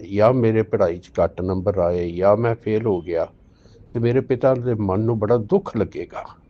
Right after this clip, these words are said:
ਉਹ ਇਸ ਦੁੱਖ ਨੂੰ ਵੀ ਜਿਹੜਾ ਬੜਾ ਦਰਦ ਸਮਝਦਾ ਆਪਣੇ ਵਾਸਤੇ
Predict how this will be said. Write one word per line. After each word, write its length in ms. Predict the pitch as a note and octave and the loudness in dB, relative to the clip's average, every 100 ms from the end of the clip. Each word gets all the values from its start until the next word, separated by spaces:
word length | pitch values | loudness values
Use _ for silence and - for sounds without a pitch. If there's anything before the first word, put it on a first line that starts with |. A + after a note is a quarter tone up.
| _ - - - - - _ - - - _ _ _ _ _ _ - _ _ | _ -20 -20 -20 -20 -20 _ -20 -20 -20 _ _ _ _ _ _ -20 _ _
ਉਹ 180 | F3 E3+ | 4 4
ਇਸ 200 | E3+ - | 4 -2
ਦੁੱਖ 360 | A2+ E3 D#3+ - | -2 -2 2 4
ਨੂੰ 240 | F3+ F3+ | 6 6
ਵੀ 160 | E3+ E3+ | 4 4
ਜਿਹੜਾ 300 | C#3+ A#2 C3 | 4 4 4
ਬੜਾ 280 | B2+ A#2 B2+ | 4 4 4
ਦਰਦ 360 | G2 A2+ A#2+ | 2 0 2
ਸਮਝਦਾ 500 | A#2 - G#2 A2 G2+ | -2 -2 0 0 0
ਆਪਣੇ 300 | F2+ - G2 | 0 -2 -4
ਵਾਸਤੇ 460 | F2+ E2+ - - | -2 -4 -6 -6